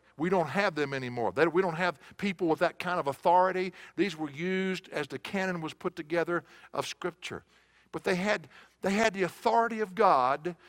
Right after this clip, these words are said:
to deal with these false teachers and to deal with them with great gravity. It says in First Corinthians five five, listen to what Paul said, "I've decided to deliver such a one over to Satan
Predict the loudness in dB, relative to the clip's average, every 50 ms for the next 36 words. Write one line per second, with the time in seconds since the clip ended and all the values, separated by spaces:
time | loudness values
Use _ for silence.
0 | -20 -20 _ -4 -2 -2 -2 -4 -8 -4 -2 0 0 0 0 2 4 4 4 4
1 | 4 2 0 -2 -4 -4 -4 -4 -4 -6 -2 0 0 0 0 -2 -4 -6 -6 -6
2 | -6 -6 -6 -6 -4 -4 -6 -4 -4 -6 -6 -6 -6 -4 -4 -2 0 0 0 0
3 | -2 -4 -2 -4 -6 -8 -8 -6 -4 -4 -4 -4 -6 -12 -16 -12 -8 -6 -4 -2
4 | 0 0 0 0 -2 -4 -6 -6 -10 _ _ _ _ _ _ _ _ -10 -4 -2
5 | -2 -2 -2 -2 0 0 0 0 -2 -4 -6 -4 -4 -6 -8 -4 -2 2 2 4
6 | 2 2 0 0 0 0 0 0 -2 -4 -4 -4 -4 -4 -2 0 2 4 4 2
7 | 2 0 -4 -4 -4 -8 -16 -10 0 2 2 4 4 2 -4 -2 2 4 4 4
8 | 4 2 0 -4 -2 0 4 4 4 4 4 2 0 0 0 0 0 -2 -4 0
9 | 0 0 0 0 0 0 2 2 4 4 2 2 0 0 0 0 0 0 -2 -4
10 | -8 -10 -12